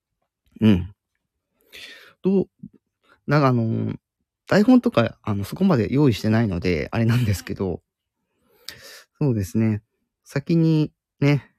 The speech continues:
えー、ちょっと次の方、ちょっとね、か-、えー、軽くお話ししとこうかな。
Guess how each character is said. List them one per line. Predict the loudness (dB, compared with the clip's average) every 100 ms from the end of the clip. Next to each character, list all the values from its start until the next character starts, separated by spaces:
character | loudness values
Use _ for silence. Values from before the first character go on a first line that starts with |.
| -8
え | -2
ー、 | 0 0 -2
ち | -6
ょ |
っ |
と | -8
次 | -4 -2 -2
の | -4
方、 | -6 -8
ち | -10
ょ |
っ |
と | -10
ね、 | -12
か-、 | -10 -12 -12 _
え | -8 -4
ー、 |
軽 | -4 -4
く | -4
お | -6
話 | -4 -4 -4 -8
し |
し |
と | -8
こ | -8
う |
か | -4
な。 | -4